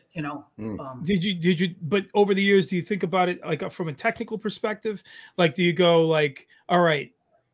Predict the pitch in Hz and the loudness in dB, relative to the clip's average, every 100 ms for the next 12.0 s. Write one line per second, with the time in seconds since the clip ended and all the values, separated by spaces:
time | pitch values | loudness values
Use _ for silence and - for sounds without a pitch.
0 | _ - 156 196 190 190 170 185 175 170 | _ -12 -6 0 4 4 4 2 2 4
1 | 247 220 170 147 139 - 151 151 151 135 | 4 4 2 -2 -4 -4 -4 -2 -4 -4
2 | 135 139 135 - 143 - 151 127 123 123 | -6 -8 -10 -10 -10 -8 -8 -8 -8 -8
3 | 160 147 147 185 190 180 165 156 - 131 | -6 -6 -2 4 6 4 2 0 -2 -4
4 | - _ _ - 123 120 143 214 226 208 | -6 _ _ -12 -12 -6 0 0 2 6
5 | 240 226 214 180 - 175 160 160 151 151 | 8 8 6 2 0 2 2 2 0 0
6 | 151 131 156 135 151 139 131 143 180 185 | -2 -2 -2 -2 -4 -6 -6 -2 0 2
7 | 185 - - 233 226 214 214 208 220 190 | 0 -4 2 8 10 10 10 6 4 2
8 | 190 196 190 180 175 170 175 - 160 143 | 2 2 0 0 0 0 -2 -2 -2 -2
9 | 139 - _ _ - 170 156 151 151 _ | -4 -12 _ _ -2 0 2 -2 -8 _
10 | _ _ 175 175 170 170 170 175 165 180 | _ _ 0 2 2 2 0 0 -2 -2
11 | 180 170 170 - 151 147 - 147 143 139 | -4 -4 -4 -4 -4 -4 -4 -2 -2 -4